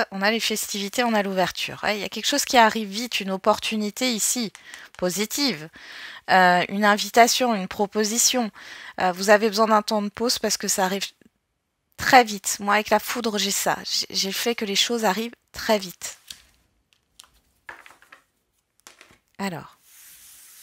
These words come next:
au niveau matériel et financier, on a la stagnation, on a l'équilibre,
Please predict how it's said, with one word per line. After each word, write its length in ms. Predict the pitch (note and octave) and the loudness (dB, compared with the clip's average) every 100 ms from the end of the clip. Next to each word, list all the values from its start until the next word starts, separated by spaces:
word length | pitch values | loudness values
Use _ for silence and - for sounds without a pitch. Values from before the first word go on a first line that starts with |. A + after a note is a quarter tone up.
| - - - - _ _ _ _ - | -20 -20 -20 -20 _ _ _ _ -6
au 80 | A#3 | 0
niveau 260 | A#3+ A#3+ | 0 2
matériel 460 | B3 A#3 A#3 G#3+ G#3 | 4 4 4 2 2
et 60 | G#3 | -2
financier, 840 | - G3+ F#3 - - F#3 F#3+ G3+ _ _ _ _ _ _ _ - | -2 -2 -2 -2 -2 -2 -4 -4 _ _ _ _ _ _ _ -20
on 60 | F3 | -14
a 60 | |
la 120 | D#3+ D#3+ | -10 -10
stagnation, 960 | - F3 E3+ D#3+ - - F#3+ F#3+ F#3+ - | -4 -4 -4 -6 -2 -2 -4 -8 -12 -16
on 100 | E3 | -14
a 100 | D#3 | -12
l'équilibre, 760 | D#3 D#3+ - F3+ E3+ F3+ F3+ D#3+ | -10 -10 -8 -8 -8 -8 -8 -10